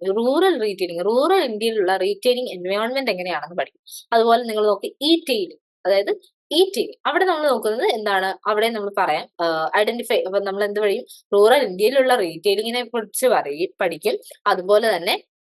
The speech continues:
ആ, and organized retailing formats നമ്മുടെ റൂറൽ ഇന്ത്യയിൽ വരാൻ പോകുന്ന ഏതൊക്കെയാണെന്ന് നമ്മൾ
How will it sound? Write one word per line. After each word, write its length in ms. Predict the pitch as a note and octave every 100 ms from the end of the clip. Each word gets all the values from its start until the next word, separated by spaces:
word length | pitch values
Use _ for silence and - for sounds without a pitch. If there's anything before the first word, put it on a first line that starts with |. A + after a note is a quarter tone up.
| _ _ G3
ആ, 360 | F#3 F#3 F3+ A#3
and 100 | A#3+
organized 1080 | A#3 G3 G#3 A#3 A3+ D4 D4 D4 D4 - F4+
retailing 380 | A#3+ G3+ A3 A3+
formats 640 | A3+ F#3+ G3 F#3+ - F3
നമ്മുടെ 240 | F#3 F#3
റൂറൽ 420 | F3+ F3+ F#3+ G3+ F3
ഇന്ത്യയിൽ 300 | E3+ G3+ G3+
വരാൻ 340 | E3 E3+ A#3+
പോകുന്ന 280 | G#3+ F3+ F3+
ഏതൊക്കെയാണെന്ന് 680 | E3+ E3 E3+ F#3+ D#3+ E3 D#3+
നമ്മൾ 140 | D3+